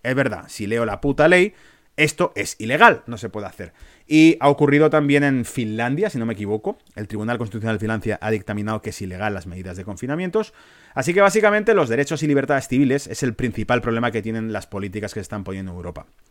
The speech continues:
Es su principal obstáculo. Los derechos y libertades civiles es el principal obstáculo de las medidas de confinamiento. Quédate con esa película en la cabeza, ¿vale? Y dice, Son miembros del Partido Socialdemócrata, el S P D,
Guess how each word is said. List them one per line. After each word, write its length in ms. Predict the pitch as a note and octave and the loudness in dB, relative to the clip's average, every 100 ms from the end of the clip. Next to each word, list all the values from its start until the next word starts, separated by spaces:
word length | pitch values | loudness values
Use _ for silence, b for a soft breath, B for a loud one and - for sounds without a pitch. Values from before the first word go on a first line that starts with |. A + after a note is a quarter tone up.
| _ | _
Es 120 | - C3+ | -6 -4
su 200 | - D3+ | -2 -4
principal 360 | B2 A2 C#3 | -4 -2 -2
obstáculo. 520 | F3 - D3+ - F#2+ - | -2 -4 -6 -4 -10 -10
Los 240 | A2 A2+ | -4 -4
derechos 460 | G2+ B2+ D#3+ F#3+ - | 0 0 2 -2 -4
y 80 | B2+ | -4
libertades 520 | B2 A#2 A2 G#2+ F#2+ | 0 0 -2 -4 -6
civiles 480 | - A#2 F#3 G#3+ - b b b b | -4 0 2 0 -4 b b b b
es 180 | - D3 | -4 -2
el 80 | C#3+ | -2
principal 340 | A#2+ A2 A2+ C3 | -2 -4 0 -2
obstáculo 460 | A2+ D#3+ D#3 D#3 | -2 -2 0 2
de 60 | B2 | 2
las 140 | G#2+ | 0
medidas 440 | G2+ A2+ A#2+ - G#2 | -4 -4 -4 -6 -8
de 100 | G#2 | -6
confinamiento. 720 | G2+ - F2 E2+ D#2+ - E2+ | -6 -8 -10 -10 -14 -14 -4
Quédate 320 | C3+ C3+ D3 | 0 0 0
con 160 | A#2 B2+ | -2 -4
esa 260 | - C#3 | -4 -8
película 360 | - A2 A#2 A#2+ | -4 -4 -4 -4
en 80 | G#2 | -4
la 100 | F2+ | -6
cabeza, 440 | F2+ F#2+ - - _ | -8 -10 -12 -20 _
¿vale? 320 | F#2 F2+ A#2 B2 b b b b b b b b | -16 -14 -14 -16 b b b b b b b b
Y 80 | - | 4
dice, 220 | G3 F3 | 4 4
Son 260 | E3+ B3 B3+ | 2 4 6
miembros 400 | B3+ B3 A#3 A3 | 6 8 8 8
del 160 | F3+ | 6
Partido 320 | C#3+ E3 D#3 E3+ | 4 2 4 2
Socialdemócrata, 800 | D#3 C3 A#2 G2+ E3+ G3 F#3 C#3 | 2 0 0 2 2 4 2 2
el 60 | |
S 180 | A#2 A2+ F#2+ | 0 -2 -2
P 120 | G2+ | 2
D, 380 | F3+ F3 F3+ | 4 4 2